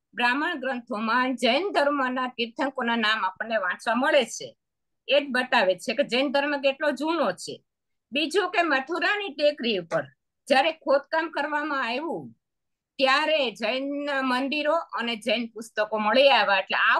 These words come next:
પરથી સાબિત થાય છે કે જૈન ધર્મ કેટલો જૂનો છે. હવે જૈન એટલે શું એ પેલા આપણે સમજશું. જૈન શબ્દ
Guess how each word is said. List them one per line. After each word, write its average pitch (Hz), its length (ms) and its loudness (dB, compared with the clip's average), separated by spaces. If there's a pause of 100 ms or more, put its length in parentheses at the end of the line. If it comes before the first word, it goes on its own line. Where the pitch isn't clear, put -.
પરથી 302 280 -2
સાબિત 262 580 0
થાય 240 280 0
છે 269 160 2
કે 262 160 0
જૈન 226 340 2
ધર્મ 240 300 0
કેટલો 254 540 0 (260)
જૂનો 269 440 2
છે. 147 380 -8 (640)
હવે 339 160 2
જૈન 277 420 2
એટલે 339 320 -2
શું 339 320 -8
એ 277 140 -4
પેલા 294 260 2
આપણે 196 260 0
સમજશું. 165 760 -8 (160)
જૈન 247 340 4
શબ્દ 311 360 0